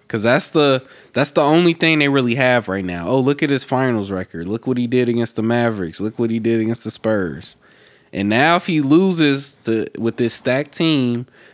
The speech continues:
versus this underdog team, I mean, the LeBron haters gonna have a field day.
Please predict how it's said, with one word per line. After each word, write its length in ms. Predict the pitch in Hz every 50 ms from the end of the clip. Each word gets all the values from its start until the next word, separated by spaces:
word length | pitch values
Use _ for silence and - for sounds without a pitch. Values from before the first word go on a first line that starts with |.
| _ -
versus 500 | 104 104 110 117 117 - 113 113 110 107
this 220 | 98 110 113 110 -
underdog 640 | - 120 131 135 131 120 104 101 104 101 101 95 -
team, 460 | - - 98 95 92 92 90 87 95 - _ _ _ _ _ _ _ _ _ _ _ _ _ _ _ _ _ _ _ _ _ _ _ _ _ - -
I 60 | -
mean, 440 | 87 95 98 98 92 92 90 85 82
the 120 | 92 101 101
LeBron 300 | 98 120 135 147 147 143
haters 320 | 147 147 139 131 117 107
gonna 120 | 107 104 104
have 140 | 104 95 90
a 60 | 87
field 380 | - - 120 123 117 110 101
day. 320 | 85 90 87 87 85 85